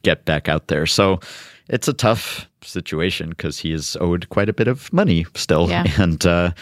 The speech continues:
Speaker 1: other than his first season with the Angels, which was a shortened season 'cause it was twenty twenty, he has not nearly played the way that they thought he would, that he did with the Nationals. And I don't know if there's any reason to expect him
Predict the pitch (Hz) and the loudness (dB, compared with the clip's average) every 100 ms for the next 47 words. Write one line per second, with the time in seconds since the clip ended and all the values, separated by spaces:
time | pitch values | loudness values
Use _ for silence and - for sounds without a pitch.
0 | - - - 90 92 90 95 95 95 92 | -18 -20 -4 0 2 4 2 2 2 0
1 | - - - 104 95 - - 107 117 85 | -2 -10 0 0 2 -2 -2 -2 2 0
2 | 90 90 87 - 82 85 85 104 - 87 | 0 0 0 2 0 0 2 2 2 -2
3 | - 90 82 - - 87 - 95 92 - | 0 0 0 -2 0 0 2 2 0 0
4 | 90 82 92 85 80 82 82 - 90 82 | 0 2 2 2 4 2 2 0 0 2
5 | 131 101 104 - - - _ - 87 80 | 2 2 -2 -8 -20 -20 _ -4 -2 -2
6 | 87 87 - _ - 175 175 156 - 120 | 0 0 0 _ -2 2 2 2 4 4
7 | 107 101 - - - _ 95 90 87 87 | 2 -2 -10 -16 -20 _ -2 0 2 0
8 | 87 - - _ - 82 85 82 82 80 | -2 -4 -20 _ -6 0 2 2 -2 -4
9 | - 85 87 82 82 76 76 73 _ _ | -2 0 0 0 -2 0 -2 -4 _ _
10 | - 92 87 80 - 85 82 80 78 - | 0 2 2 -2 -2 -2 2 2 2 0
11 | 80 78 - - - _ 73 69 69 73 | 0 0 -2 -4 -10 _ 0 2 2 2
12 | - - - - - - 71 71 76 76 | -2 -4 -12 -14 -16 -4 2 4 4 2
13 | - 76 80 76 76 78 82 76 87 85 | 2 2 0 0 0 0 0 2 2 2
14 | 85 85 90 - - 139 - 90 85 | 2 2 0 -4 -2 -2 0 -6 -6